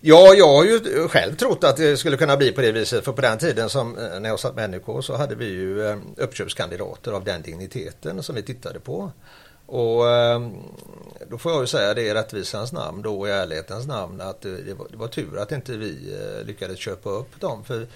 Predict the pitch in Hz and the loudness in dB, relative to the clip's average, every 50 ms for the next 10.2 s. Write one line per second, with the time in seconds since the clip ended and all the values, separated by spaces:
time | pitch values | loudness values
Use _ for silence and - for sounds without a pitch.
0 | - - - _ - 123 123 110 107 147 185 156 131 165 175 165 - 156 131 131 | -20 -20 -20 _ -4 -4 -2 0 0 -2 -2 -4 -4 -8 -10 -8 -8 -6 -6 -6
1 | - - - - 151 107 98 - 123 113 107 95 - - - 78 85 90 98 101 | -6 -8 -8 -10 -10 -10 -10 -10 -10 -10 -10 -10 -10 -12 -12 -12 -12 -10 -10 -10
2 | 95 101 110 117 104 92 98 - - 190 180 120 95 - 87 85 98 95 90 90 | -8 -6 -6 -6 -6 -6 -8 -8 -8 -6 -6 -8 -8 -10 -12 -12 -12 -10 -8 -8
3 | 92 107 113 107 95 - - - - 90 - - 160 156 - - - - - - | -8 -8 -8 -10 -10 -10 -12 -16 -14 -12 -10 -8 -8 -8 -10 -14 -20 -20 -20 -20
4 | - - - - 127 120 104 87 78 82 85 87 87 87 - - - 101 85 82 | -20 -16 -8 -2 -2 -2 -2 -2 -6 -8 -6 -6 -6 -8 -8 -10 -12 -10 -10 -8
5 | - 104 101 123 147 156 151 151 160 147 165 165 151 156 - 165 135 117 117 101 | -6 -6 -4 -4 -4 -4 -4 -4 -6 -6 -6 -8 -10 -8 -8 -8 -8 -8 -8 -10
6 | - - 110 104 104 104 87 - 120 110 101 - - 120 117 - 135 120 - 139 | -10 -10 -8 -8 -8 -8 -8 -8 -10 -12 -12 -12 -10 -10 -10 -8 -10 -10 -10 -10
7 | 120 113 120 120 135 117 95 - - - - 107 101 117 113 95 87 104 123 - | -12 -12 -10 -8 -8 -8 -8 -8 -10 -14 -14 -14 -12 -12 -10 -10 -10 -10 -12 -14
8 | 117 113 131 123 120 117 107 127 180 170 170 151 139 123 - 156 147 92 90 87 | -12 -8 -6 -6 -4 -4 -4 -4 -4 -6 -8 -10 -10 -10 -10 -10 -10 -8 -10 -12
9 | - - 98 95 - - - - _ - - - - - _ - - - - 98 | -10 -10 -12 -12 -12 -18 -20 -20 _ -20 -20 -20 -20 -20 _ -20 -14 -8 -6 -4
10 | 95 98 98 98 | -2 -2 -2 -2